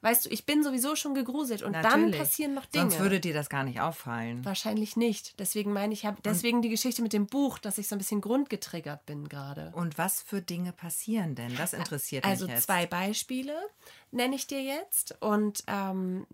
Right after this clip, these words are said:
Speaker 1: danach können wir wieder die Brücke zu meinem Gehirn schlagen. Also Beispiel eins, ich, ähm, habe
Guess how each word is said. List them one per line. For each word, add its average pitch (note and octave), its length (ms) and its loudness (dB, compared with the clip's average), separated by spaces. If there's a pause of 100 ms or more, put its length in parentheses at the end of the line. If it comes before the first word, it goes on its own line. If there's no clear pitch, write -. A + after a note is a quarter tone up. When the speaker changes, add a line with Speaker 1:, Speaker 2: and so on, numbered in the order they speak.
(380)
Speaker 1:
danach G3+ 380 2
können G#3+ 180 0
wir G#3 120 2
wieder G3 180 0
die F#3+ 100 -2
Brücke F#3+ 320 -6
zu - 140 -6
meinem F#3+ 240 0
Gehirn E3 400 0
schlagen. D3 500 -6
Also E3 280 -4
Beispiel F3 460 -6
eins, A3+ 540 -2 (520)
ich, - 400 0
ähm, F3+ 480 -4 (640)
habe F3 520 -2